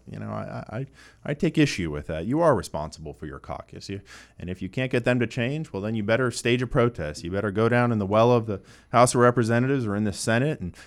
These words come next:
bang that lectern and, and br-, bring as much attention to, to the critical issues facing your community as you can. So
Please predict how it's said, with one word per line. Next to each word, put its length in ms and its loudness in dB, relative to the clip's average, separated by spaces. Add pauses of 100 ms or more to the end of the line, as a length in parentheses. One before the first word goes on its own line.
(120)
bang 320 6
that 200 6
lectern 540 2
and, 140 -2
and 180 -6
br-, 80 -2
bring 240 2
as 140 2
much 180 2
attention 480 0
to, 140 -10
to 180 -2
the 100 0
critical 440 -2
issues 320 -2
facing 400 -4
your 100 -6
community 420 -8
as 140 -10
you 80 -12
can. 380 -12
So 240 -16